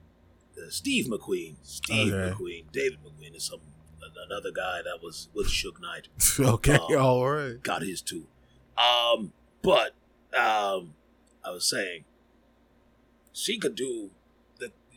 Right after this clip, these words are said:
Speaker 1: Jackie Brown could do whatever Steve McQueen did. Steve McQueen couldn't do what Jackie Brown did.
Speaker 2: Yeah.
Speaker 1: <laughs> And keep that kind of cool, nah, nah.
Speaker 2: Yeah, and in Faking the Funk, Pam Grier is basically, like, the, the greatest mom of all time.
Speaker 1: Mm-hmm.
Speaker 2: And so we'll, we'll definitely take that. She's a, she's a real good mom to Julian.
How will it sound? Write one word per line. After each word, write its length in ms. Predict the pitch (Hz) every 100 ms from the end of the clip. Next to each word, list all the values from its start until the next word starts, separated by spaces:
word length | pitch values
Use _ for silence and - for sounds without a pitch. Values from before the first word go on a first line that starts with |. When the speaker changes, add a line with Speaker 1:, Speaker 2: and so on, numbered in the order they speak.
| _ -
Speaker 1:
Jackie 320 | 190 - 127
Brown 280 | 131 131 -
could 140 | -
do 100 | 104
whatever 360 | 101 98 127 98
Steve 320 | - 120 110 98
McQueen 380 | - 160 110 101
did. 220 | 90 -
Steve 240 | - -
McQueen 380 | - - 131 98
couldn't 220 | 104 -
do 140 | 120 95
what 100 | 82
Jackie 260 | 98 -
Brown 320 | - - 98 95
did. 200 | 87 - _ -
Speaker 2:
Yeah. 320 | 104 98 90 113 185
Speaker 1:
<laughs> 140 | -
And 140 | 139 -
keep 220 | 113 -
that 180 | 98 -
kind 200 | 95 -
of 120 | -
cool, 400 | 101 92 87 80
nah, 280 | 95 92 87
nah. 320 | 85 80 - - -
Speaker 2:
Yeah, 180 | 95 95
and 180 | 123 123
in 80 |
Faking 320 | 113 143 143 127
the 80 |
Funk, 320 | 113 127 117 -
Pam 320 | - 113 113 107
Grier 240 | 107 110
is 80 | 101
basically, 440 | - 101 - 101
like, 360 | 98 92 87 92
the, 280 | 113 101 92
the 120 | 123
greatest 440 | 110 107 107 104 104
mom 240 | 104 101
of 140 | 101 98
all 180 | 101 98
time. 360 | - 101 131
Speaker 1:
Mm-hmm. 680 | 156 92 95 98 - _ 95
Speaker 2:
And 140 | 101
so 200 | - 101
we'll, 240 | 98 104 101
we'll 120 | 104
definitely 380 | 107 101 104 92
take 300 | 101 87 -
that. 260 | 85 85
She's 200 | - 117 107
a, 200 | 110 95
she's 260 | 135 120
a 60 | 110
real 220 | 104 98
good 200 | 95 90
mom 260 | 92 90 90
to 80 | 82
Julian. 520 | 87 87 90 90